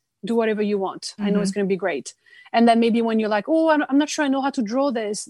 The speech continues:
Speaker 1: she, maybe she, she shows you how, or, you know, she guides you.
Speaker 2: Yeah.
Speaker 1: And, and it's about creating that safe space that allows expression and allows a true connection to happen.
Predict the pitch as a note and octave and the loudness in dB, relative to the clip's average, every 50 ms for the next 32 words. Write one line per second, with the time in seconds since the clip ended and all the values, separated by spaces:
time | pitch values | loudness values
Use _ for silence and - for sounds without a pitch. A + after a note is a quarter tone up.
0 | - F#3+ - - - A3+ G#3+ F#3+ G#3 G#3 G3+ A3 G#3 - - A#3+ A#3 A3+ - - | -14 -10 -10 -4 -2 -2 -2 0 -2 -2 0 -2 0 0 0 0 0 0 -4 -8
1 | F#3+ - - B3 - - C4 C4 B3+ A3 A3 G3+ F3+ F#3 F3 - - F3+ - F#3 | -8 -4 -4 -2 0 2 2 2 2 2 0 -2 -2 -4 -6 -6 -8 -12 -16 -20
2 | - - - _ _ G3+ G#3+ G#3 G#3 - - A3+ A3+ G#3+ G#3 - B3+ G#3 F#3+ A3 | -20 -20 -20 _ _ 0 2 2 2 2 0 0 0 0 0 2 2 2 4 4
3 | G#3+ A3+ B3+ C4 C4 C4 G3+ G3 G#3+ G3+ F#3+ - - - - G3 F#3 F#3+ A3+ A3+ | 2 4 2 2 2 0 0 -2 -2 -2 -2 -4 -4 -10 -12 -10 -8 -6 -6 -6
4 | - _ - A#3 A3+ A3 G3 - - _ _ _ _ - B3+ B3 A#3+ - - _ | -2 _ 2 4 4 2 0 -4 -10 _ _ _ _ -2 -2 -2 -2 -4 -10 _
5 | _ _ _ - C#4 - - C4+ A3+ G#3+ C#4+ E4+ F4+ - - - - C4+ C4 A3 | _ _ _ -2 -2 0 0 -2 -2 0 0 -2 -2 -4 -6 -4 -4 -2 -2 -2
6 | C4 B3+ A3 G#3+ G3 - - - - C4+ C4 B3+ A3+ - - - C4+ D4 C4+ - | -2 -4 -4 -6 -6 -8 -12 -6 -4 -2 -2 -2 -2 -4 -4 -2 -2 -2 -2 -2
7 | A3 G3 - G#3 G#3 G#3 G#3 A3+ B3 A3 A3 - - - - A3+ A3 - - - | -6 -8 -8 -6 -4 0 2 2 2 0 -2 -2 -4 -4 -4 -6 -6 -6 -8 -6
8 | G3+ F3 E3+ F3 - G#3 G3+ G3+ - G#3+ G#3 G#3+ G#3+ G#3+ A3 A3 A3 G#3+ F#3+ - | -6 -6 -6 -6 -6 -6 -8 -6 -2 0 2 4 6 6 6 4 4 2 0 -4
9 | _ _ _ _ _ A3 G#3 - - - - B3+ C#4+ D#4+ E4 - - C#4 B3+ A#3+ | _ _ _ _ _ -6 -6 -4 -6 -2 2 4 4 4 4 2 2 2 2 2
10 | G#3+ G3 - - - G3 F#3 F3+ - G#3 F3+ G3 F#3+ F3 - - - - - - | 0 -2 -6 -6 -4 -4 -6 -6 -6 -6 -4 -4 -4 -6 -6 -10 -16 -16 -18 -18